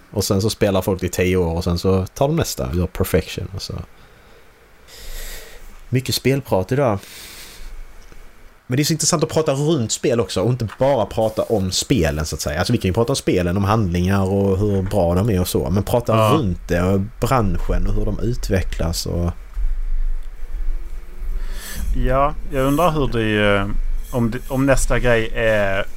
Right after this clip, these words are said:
Speaker 2: är fysik och interaktioner, liksom, med, eh, med världen på så, på det sättet som Unreal Engine kommer att, liksom, deformera hela världarna.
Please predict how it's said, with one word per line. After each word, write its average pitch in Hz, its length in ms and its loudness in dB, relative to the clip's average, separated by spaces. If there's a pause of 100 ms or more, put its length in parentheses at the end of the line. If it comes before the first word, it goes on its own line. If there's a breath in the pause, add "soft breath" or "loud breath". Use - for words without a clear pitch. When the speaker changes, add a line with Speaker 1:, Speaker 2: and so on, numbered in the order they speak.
Speaker 2:
är 107 220 0
fysik - 760 -2
och - 380 -8
interaktioner, 107 1200 -4
liksom, 107 280 -10 (200)
med, 104 420 -2
eh, 104 260 -4 (1080 loud breath)
med 113 320 0
världen 98 520 0
på 113 120 -6
så, 117 160 -2 (160)
på 127 80 -2
det 117 120 0
sättet 113 340 -4
som 107 320 -4 (120)
Unreal 110 360 -2
Engine 107 280 -2
kommer 110 220 -4
att, 110 60 -4
liksom, 110 400 -6
deformera 117 1300 0 (580)
hela 107 480 0
världarna. 110 600 0